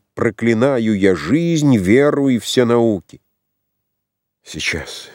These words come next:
сейчас», — думал я, — «но как быстро он поет!» Тенор крикнул отчаянно, затем грохнул оркестр. Дрожащий палец лег на собачку, и в это мгновение грохот оглушил меня.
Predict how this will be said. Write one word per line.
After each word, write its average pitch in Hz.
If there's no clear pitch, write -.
сейчас», — 85
думал 80
я, — 78
«но 98
как 104
быстро 117
он 101
поет!» 107
Тенор 104
крикнул 131
отчаянно, 123
затем 104
грохнул 110
оркестр. -
Дрожащий 123
палец 110
лег 110
на 104
собачку, 131
и 151
в 127
это 156
мгновение 131
грохот 131
оглушил 113
меня. 98